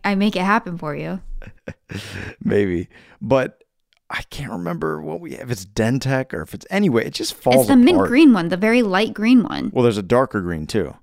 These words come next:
Speaker 1: But I, the, I thought the darker green is the one that you like.
Speaker 2: I don't remember now.
Speaker 1: Well, we have the light green now.
Speaker 2: And it falls apart.
Speaker 1: You know, it does fall apart. I will say that. You, you are right.
Speaker 2: There's one of them that's really, really good and doesn't fall. I'm gonna get back to you guys about which brand is the best.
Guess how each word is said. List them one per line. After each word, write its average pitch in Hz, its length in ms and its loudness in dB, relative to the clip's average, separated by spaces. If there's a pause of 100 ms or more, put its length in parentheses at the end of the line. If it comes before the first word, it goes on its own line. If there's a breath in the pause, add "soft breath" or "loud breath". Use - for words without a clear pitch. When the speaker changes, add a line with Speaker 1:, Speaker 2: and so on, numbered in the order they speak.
(140)
Speaker 1:
But 226 120 -2
I, 226 120 2 (120)
the, 214 320 0 (100)
I 220 100 0
thought 269 160 0
the 220 80 0
darker 214 340 -2
green 185 240 -4
is 180 100 -2
the 185 60 -6
one 180 120 -2
that - 80 -6
you 160 80 -6
like. - 480 -6 (460)
Speaker 2:
I - 60 -10
don't - 160 -14
remember 80 420 -12
now. 67 320 -14 (160)
Speaker 1:
Well, 220 120 0
we 240 120 6
have 262 280 2
the 277 100 2
light 220 220 0
green 196 280 -2
now. 165 280 0 (120)
Speaker 2:
And 127 60 -2
it 123 100 -4
falls 117 360 0
apart. - 320 -4
Speaker 1:
You 262 160 4
know, 311 280 6
it 302 120 0
does 269 240 0
fall 196 180 2
apart. 190 260 0
I 202 80 0
will 208 200 0
say 196 220 -6
that. 139 360 -6
You, 208 160 -6
you 220 240 0
are 202 140 2
right. 170 260 -2
Speaker 2:
There's 131 180 2
one 135 160 4
of 165 60 2
them 180 140 2
that's 135 180 -2
really, 113 380 2
really 104 200 4
good 85 300 -2
and 92 160 -4
doesn't 101 280 -2
fall. - 180 -10 (200 soft breath)
I'm 107 120 -6
gonna 104 100 -4
get 101 240 -6
back 127 280 0
to - 100 -2
you 139 60 2
guys 135 260 2
about 87 280 -2
which 98 260 -4
brand 87 380 -4
is 82 120 -14
the 82 80 -12
best. 71 320 -12